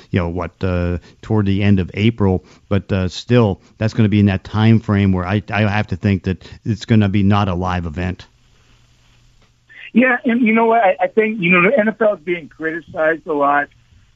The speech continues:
Speaker 2: for not making any decisions. And I, I think that, and that, not to be a honk for the league, but I think that's a little unfair because <clears throat> the,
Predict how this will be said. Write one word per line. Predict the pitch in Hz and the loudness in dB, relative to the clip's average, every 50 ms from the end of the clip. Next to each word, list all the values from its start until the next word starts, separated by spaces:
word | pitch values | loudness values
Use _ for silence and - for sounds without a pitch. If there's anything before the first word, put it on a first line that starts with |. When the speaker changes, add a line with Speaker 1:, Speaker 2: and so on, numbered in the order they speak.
| _ _ - | _ _ -10
Speaker 2:
for | 156 151 | -10 -8
not | 143 139 143 147 151 156 - - | -8 -6 -2 -2 -2 -2 -4 -8
making | 147 147 151 - - 139 139 | -8 -8 -8 -6 -6 -4 -2
any | 139 143 147 143 131 | -2 0 0 -2 -2
decisions. | 120 117 - _ - 135 143 143 127 165 165 170 170 160 | -4 -6 -10 _ -2 0 0 0 0 -4 -6 -6 -6 -6
And | 165 147 | -4 -2
I, | 156 - - | -2 -2 -2
I | 185 180 | -4 -6
think | - - 208 214 214 - | -4 -4 -6 -6 -4 -2
that, | 180 165 156 147 - - | 0 0 0 0 -4 -8
and | - 165 170 | -12 -12 -12
that, | 185 - | -12 -8
not | 180 190 202 202 - - | -4 -2 -2 -2 -4 -8
to | 165 | -6
be | 156 160 156 151 | -2 0 0 0
a | 139 123 | 0 -2
honk | - 143 156 151 156 - - | -2 0 -2 -2 -2 -4 -6
for | - 135 | -6 -4
the | 120 120 | -2 -2
league, | 117 131 147 151 147 135 131 117 _ _ _ _ _ _ _ _ _ - | 0 4 4 4 4 2 0 -4 _ _ _ _ _ _ _ _ _ -4
but | 185 | -2
I | 196 220 | -2 0
think | 226 285 302 285 | 0 0 0 2
that's | 247 226 - - | 0 0 0 -2
a | 196 | -2
little | 180 180 185 190 190 165 | 0 0 0 2 0 0
unfair | 156 156 - - _ - 156 156 156 151 143 | 0 -2 -4 -8 _ 0 2 4 4 2 0
because | 113 120 117 - 160 156 156 127 123 _ _ _ _ _ _ | -2 -4 -4 -2 0 0 0 -2 -6 _ _ _ _ _ _
<clears throat> | _ _ _ _ _ _ _ - | _ _ _ _ _ _ _ -4
the, | 247 320 277 233 220 | -2 0 0 -2 -2